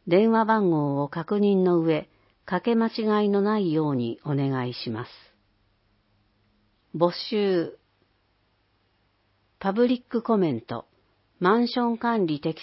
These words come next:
正化推進計画の策定に伴う海老名市住宅マスタープラン改定案。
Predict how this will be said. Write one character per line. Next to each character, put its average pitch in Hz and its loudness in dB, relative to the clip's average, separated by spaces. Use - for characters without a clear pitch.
正 220 -2
化 208 -4
推 202 -2
進 214 -4
計 208 -2
画 139 -6
の 131 -4
策 - -10
定 170 2
に 165 4
伴 151 -2
う 117 -10
海 185 2
老 233 2
名 226 0
市 139 -6
住 180 -2
宅 208 -4
マ 175 0
ス - -20
タ 160 -2
ー 143 -10
プ 165 -6
ラ 107 -6
ン 110 -18
改 185 -4
定 135 0
案。 95 -14